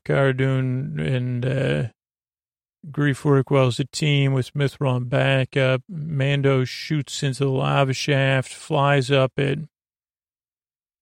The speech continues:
And, uh, if you're a stormtrooper, you see a Mandalorian, just to run for your, run. I mean, that's all I could tell you, 'cause, uh,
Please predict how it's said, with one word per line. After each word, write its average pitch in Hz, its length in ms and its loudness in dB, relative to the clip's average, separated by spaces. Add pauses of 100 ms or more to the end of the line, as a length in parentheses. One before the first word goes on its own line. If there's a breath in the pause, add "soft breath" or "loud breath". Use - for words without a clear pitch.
(140)
And, 123 640 2
uh, 131 400 0 (1400)
if 143 140 -8
you're 139 380 4
a 127 140 0
stormtrooper, 156 600 2
you 127 60 2
see - 180 0
a 139 40 2
Mandalorian, 131 720 2
just 127 260 -4
to 117 240 -2
run 131 300 2
for - 200 -8
your, 123 100 -2
run. 135 640 2
I 151 60 -2
mean, 135 220 0
that's 131 220 0
all 139 100 2
I 131 100 4
could 123 180 -8
tell 131 320 2
you, 127 160 -2
'cause, 127 380 -4
uh, 135 400 0